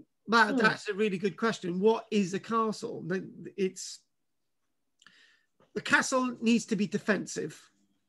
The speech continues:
Speaker 1: A castle can be made out of timber or stone. Um, and that, that, that's basically demarcates it from anything else.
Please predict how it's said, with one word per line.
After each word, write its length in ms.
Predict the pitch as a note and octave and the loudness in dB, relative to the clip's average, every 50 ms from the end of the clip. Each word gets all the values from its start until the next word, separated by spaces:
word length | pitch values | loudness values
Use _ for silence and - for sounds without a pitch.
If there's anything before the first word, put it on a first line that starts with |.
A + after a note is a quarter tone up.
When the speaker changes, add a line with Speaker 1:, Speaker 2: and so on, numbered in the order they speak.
| _ _ _ _ _ _ _ _ _ _ _ - | _ _ _ _ _ _ _ _ _ _ _ -4
Speaker 1:
A 40 | G3+ | -2
castle 360 | - - - A#3 - - A#3+ | 2 2 2 4 4 2 0
can 160 | - - A#3 | 2 2 0
be 120 | G3+ G3+ G3+ | 0 2 2
made 240 | G3 G#3+ G#3+ A3 G#3+ | 4 4 4 6 4
out 180 | G3 G3 G3+ | 4 2 0
of 80 | F3+ - | -4 -6
timber 440 | - - C4 B3+ A#3+ A3 A3+ A3 G#3 | -4 -2 0 2 2 6 6 6 6
or 120 | G3+ F3+ | 4 2
stone. 540 | - - - G3 D#3+ D3+ C3+ D#3+ E3+ F3 E3 _ _ _ _ _ _ _ _ _ _ _ _ _ _ _ _ _ _ _ _ _ _ _ _ _ _ _ _ _ _ _ _ _ _ _ _ _ _ _ _ _ _ _ _ _ _ - - | -2 -2 0 0 0 0 -2 -6 -8 -12 -14 _ _ _ _ _ _ _ _ _ _ _ _ _ _ _ _ _ _ _ _ _ _ _ _ _ _ _ _ _ _ _ _ _ _ _ _ _ _ _ _ _ _ _ _ _ _ -6 -4
Um, 420 | F3+ F3+ F#3 F3 F3 F3+ - - - | -2 -2 -2 -2 -4 -6 -8 -8 -6
and 420 | - F#3 F3+ F3+ F3 F3 F3+ F#3 - - _ _ _ _ _ _ - - _ _ - - - F3+ | -2 0 0 0 0 -2 -6 -8 -10 -16 _ _ _ _ _ _ -20 -20 _ _ -20 -18 -12 -10
that, 200 | F#3 - - E3 | -8 -8 -6 -6
that, 180 | G3 - - - | -6 -6 -6 -8
that's 160 | G3 F#3 - | -8 -8 -6
basically 540 | - - A3 F#3+ - - G3 D3 - G3 D3 | -2 -2 -2 0 0 -2 -4 -4 -4 -6 -2
demarcates 880 | C#3 G#3 G#3 F#3+ F#3 F#3 G3 F#3+ F#3 F3 F3 - F3+ E3+ E3+ - - | 0 2 2 2 2 2 2 2 2 0 0 -2 -2 -2 -4 -6 -8
it 140 | F#3 - - | -10 -10 -10
from 120 | - E3+ | -8 -8
anything 320 | F3+ F3+ E3+ E3 C#3 F3+ E3+ | -6 -4 -4 -4 -4 -4 -4
else. 340 | E3 D#3 - - - - | -4 -4 -6 -10 -16 -18